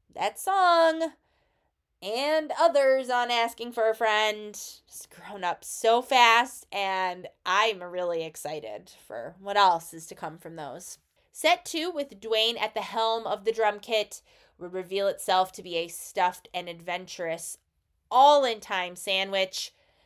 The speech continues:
not taking a breath as it shook off the roots of All in Time and forged straight ahead into the jam.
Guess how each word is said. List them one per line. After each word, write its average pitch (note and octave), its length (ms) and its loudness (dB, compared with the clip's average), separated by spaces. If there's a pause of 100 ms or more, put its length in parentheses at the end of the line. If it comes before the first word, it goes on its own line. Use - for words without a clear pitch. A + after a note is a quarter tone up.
(160)
not G#3+ 560 2
taking G#3+ 380 -4
a G3 40 0
breath F3+ 360 -2
as F3+ 180 -2
it F#3+ 160 -10
shook - 380 -6
off F#3 240 0
the F#3 100 -10
roots F#3 280 -14
of F3 140 -14
All F3 200 -2
in F3 100 -8
Time E3+ 520 -6 (340)
and F3 200 -10
forged A3+ 420 0
straight D#4 440 -2
ahead F#3+ 460 -2
into F3+ 320 -12
the D#3+ 100 -14
jam. F3 580 -2